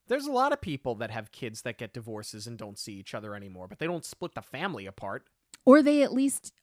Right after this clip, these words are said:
Speaker 2: hol-, hold on for a little bit longer, because here in the beginning, they also put up the title card that says eleven years and nine months. So you didn't even make it through pregnancy.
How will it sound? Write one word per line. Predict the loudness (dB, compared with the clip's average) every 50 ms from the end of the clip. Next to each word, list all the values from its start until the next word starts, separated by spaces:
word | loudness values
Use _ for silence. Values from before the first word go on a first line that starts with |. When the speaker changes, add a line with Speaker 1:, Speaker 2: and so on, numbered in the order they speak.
| _ -8
Speaker 2:
hol-, | -6 -4 -4 -4 -4 -6 -10
hold | -8 -4 0 2 4
on | 4 4 4 2
for | 2 2 0
a | 2
little | 4 2 2 2
bit | 2 2 2
longer, | 4 4 6 4 4 4
because | 2 0 2 0 0 0 -2
here | -4 -2 0 2 2 2 2 2 0 -2 -4 -6 -10 -18 -20 -20 -20 _ _
in | 4 6 6
the | 6 4
beginning, | 4 0 0 2 2 2 4 4 4 4
they | 4 4 4
also | 4 4 4 2 2 -2 -2
put | -2 -2 0 0
up | 0 0 -2
the | -6 -6
title | -2 -2 -2 0 0 0
card | 0 2 2 4 4 4
that | 0 0
says | 0 2 2 2 0 -2 _ _ _ _ -2 0
eleven | 2 2 4 2 2 4 4 4 4 4
years | 4 6 4 4 4 2 0
and | 2 2 4 4 2
nine | 2 2 2 0 0 0
months. | 2 2 2 2 0 -2 -4 -6 -8 -8
So | -2 2 2
you | 2 4 4 4 4
didn't | 4 4 4 4 4
even | 4 4 6 6
make | 6 4 4 2
it | 2
through | 2 2 0
pregnancy. | 0 -2 -2 -2 -2 0 4 4 6 6 4 2 -6 -10 -12 -16 -20 -20